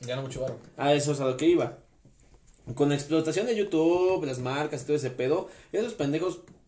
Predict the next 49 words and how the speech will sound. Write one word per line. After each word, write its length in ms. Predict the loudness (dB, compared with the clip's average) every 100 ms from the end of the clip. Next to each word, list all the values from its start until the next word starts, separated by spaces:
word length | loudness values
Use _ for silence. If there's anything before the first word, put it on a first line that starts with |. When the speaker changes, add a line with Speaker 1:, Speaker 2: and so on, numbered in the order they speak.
| _
Speaker 2:
siendo 320 | -10 -4 -2 -2
sinceros, 400 | -2 -2 -4 -4
por 200 | -8 -4
poco 260 | -4 -2
trabajo, 460 | -2 2 2 0 0
no 100 | 2
digo 220 | 2 0
que 80 | -2
n-, 220 | -6 -8 -12 -20 -10
sea, 520 | 0 0 2 -2 -4
no 120 | -6
sea 140 | -6 -6
matado 440 | -6 -6 -6 -4
y 60 | -4
lo 100 | -6
que 120 | -10
quieras, 420 | -6 -4 -2 -4 -8
pero 220 | -8 -10
Speaker 1:
Ujú. 420 | -8 -6 -6 -2
Speaker 2:
por 180 | -2 2
poco 240 | 2 2
trabajo 400 | 2 4 4 2
ganan 300 | 0 0 2
un 180 | 0 0
chingo 460 | -2 -2 0 2 2
de 80 | 2
dinero. 340 | 0 0 -4
Speaker 1:
O 60 | -4
sea, 140 | -6
si 80 | -6
no 100 | -6
tienen 240 | -4 -4
una 160 | -4 -4
jornada 380 | -4 -6 -4 -4
de 100 | -6
quince 320 | -8 -8 -6
horas 220 | -8 -8
diarias, 320 | -10 -12 -8 2
¿no? 60 |
Speaker 2:
Y 340 | 4 6 6 4
bueno, 340 | 2 2 0 -4
Speaker 1:
Ujú. 80 | -2
Speaker 2:
as-, 320 | -2 -2 -4
también 260 | -2 0 0
haciendo 240 | 0 0
referencia, 600 | 2 2 2 2 2 2
hace 160 | 2 0
unos 160 | -2 0
años 540 | 0 -2 -4 -8